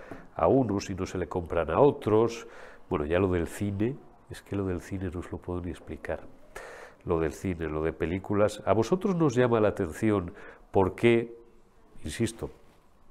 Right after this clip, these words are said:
vamos a poner que me refiero a etapas pretéritas, porque yo hace años que no veo televisión española. ¿No os llama la atención que en determinadas, en determinados días de la semana, donde más, pues, podemos ver la tele y tal, a determinadas horas,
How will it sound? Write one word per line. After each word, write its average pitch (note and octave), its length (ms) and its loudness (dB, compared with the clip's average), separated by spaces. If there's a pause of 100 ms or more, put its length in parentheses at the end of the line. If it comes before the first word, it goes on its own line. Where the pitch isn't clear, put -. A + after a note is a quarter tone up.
(120)
vamos C3+ 240 8
a C3+ 100 6
poner A#2 240 2
que - 100 2
me G2+ 120 2
refiero G#2+ 320 2
a - 20 6
etapas G2+ 340 0
pretéritas, E2 720 -4
porque - 300 -12
yo E2+ 80 -2
hace G#2 180 -2
años G#2 220 -4
que G2 100 -6
no G2 120 -2
veo F#2+ 160 0
televisión F2+ 400 -4
española. F2 500 0 (340)
¿No A#2 120 4
os D#3 100 4
llama D#3+ 260 6
la C#3+ 100 4
atención G#2 800 0 (720)
que A#2+ 340 4 (160)
en G2 180 0
determinadas, G2 880 4
en E2 140 -8
determinados E2+ 500 0
días G2+ 220 2
de F#2 80 2
la D#2+ 80 -2
semana, F2 420 2
donde D2 260 -4
más, E2+ 300 4
pues, - 240 -12
podemos D#2 400 -6
ver E2+ 140 -4
la E2 180 -2
tele G2 220 0
y - 20 -8
tal, F#2+ 240 2 (400)
a F2 100 2
determinadas F#2+ 680 2
horas, G2 460 2